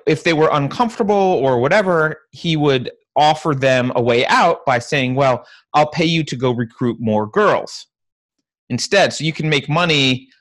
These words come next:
either giving me sexual favors or just recruiting other girls to give me sexual favors." And so it was kind of this, uh, pretty sick Ponzi scheme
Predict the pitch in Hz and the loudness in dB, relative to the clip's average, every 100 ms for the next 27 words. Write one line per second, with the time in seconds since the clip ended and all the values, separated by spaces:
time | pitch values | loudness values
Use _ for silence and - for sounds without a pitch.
0 | _ 131 135 135 135 123 113 - _ _ | _ 0 2 4 4 2 2 -4 _ _
1 | 147 139 131 120 - 175 - 147 - 120 | -2 0 0 -2 -2 -4 -2 -2 0 -2
2 | 110 104 - 123 117 107 110 - 107 - | -2 -6 -4 0 0 0 -4 -6 -10 -4
3 | 113 92 98 104 90 92 82 - - 90 | -4 -2 -4 -4 -6 -8 -10 -12 -14 -12
4 | 90 90 - - 92 92 107 107 - 123 | -12 -12 -12 -14 -12 -12 -12 -8 -2 0
5 | 113 110 151 139 107 98 - - _ _ | -2 -6 -4 -2 0 -2 -4 -12 _ _
6 | _ _ _ _ - 98 92 87 85 _ | _ _ _ _ -6 -2 -2 -4 -8 _
7 | _ _ _ _ _ _ _ _ _ _ | _ _ _ _ _ _ _ _ _ _
8 | _ _ _ _ _ 117 110 127 - 175 | _ _ _ _ _ -4 -2 -4 -2 0
9 | 175 170 151 151 143 131 131 - | 0 0 -2 -2 0 0 -2 -6